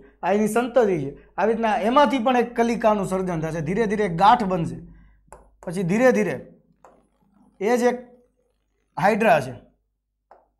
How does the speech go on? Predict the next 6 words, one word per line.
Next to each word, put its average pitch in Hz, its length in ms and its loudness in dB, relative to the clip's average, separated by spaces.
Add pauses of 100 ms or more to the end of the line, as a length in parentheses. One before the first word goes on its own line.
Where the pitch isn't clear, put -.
(640)
એમાંથી 208 420 0
ધીરે 196 280 -2
ધીરે 208 160 0 (160)
એ 185 40 -4 (100)
ગાંઠ 190 320 2 (200)
મોટી 202 300 -6